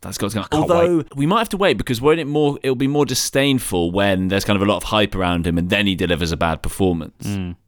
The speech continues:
Speaker 1: I feel like now, now it's, it's too positive. But, you know, it'd be like, "We're hearing a lot about a young man named Oscar Bob."
Speaker 2: Oscar.
Speaker 1: How many goals has he scored, Andy?
Speaker 2: That sounds too harsh for Keezy. I don't think he would lay into a young player like that unless they had a body of work behind him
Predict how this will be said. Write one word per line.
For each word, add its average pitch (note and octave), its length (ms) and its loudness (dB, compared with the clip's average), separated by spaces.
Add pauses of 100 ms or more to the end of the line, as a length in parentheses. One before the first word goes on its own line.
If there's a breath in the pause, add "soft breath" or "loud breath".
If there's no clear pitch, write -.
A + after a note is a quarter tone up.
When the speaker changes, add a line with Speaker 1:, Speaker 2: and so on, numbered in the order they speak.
(280)
Speaker 1:
I F#2+ 60 -6
feel B2+ 160 2
like A#2 120 0
now, B2 200 0
now B2+ 280 0
it's, - 160 -6
it's - 200 -8
too G#2 180 -2
positive. F2+ 680 -2
But, G2+ 120 2
you G2 60 0
know, G2 80 2
it'd F#2 80 0
be G#2 60 2
like, G2 160 0
"We're A#2 160 -6
hearing B2+ 400 2
a - 80 -6 (420 loud breath)
lot D#3+ 280 0
about A2 220 0
a G2+ 40 2
young G2 180 2
man G2 180 2
named G2 160 -2 (120)
Oscar - 540 0
Bob." F2 500 -2 (220 soft breath)
Speaker 2:
Oscar. - 200 -14
Speaker 1:
How D4+ 60 0
many D4+ 140 -2
goals F#2+ 280 0
has F2+ 80 -4
he F2 60 -2
scored, F#2+ 300 4
Andy? F#2+ 300 0 (360 loud breath)
Speaker 2:
That F#4+ 220 2
sounds E4+ 280 0
too C4+ 160 2
harsh F3+ 380 2
for B2+ 100 -4
Keezy. F#2+ 480 0
I F3+ 120 4
don't B3+ 180 2
think G#3 120 0
he F#3+ 100 0
would E3 140 2
lay C#3+ 300 4
into B2 180 -2
a A#2+ 40 2
young A#2 260 2
player A2+ 260 2
like A2 220 2
that G#2 180 2
unless B2 280 -2
they B2 100 2
had A#2+ 160 -2
a A#2+ 40 0
body C3+ 280 2
of B2+ 80 0
work C3 160 4
behind B2 380 0
him F2+ 180 -4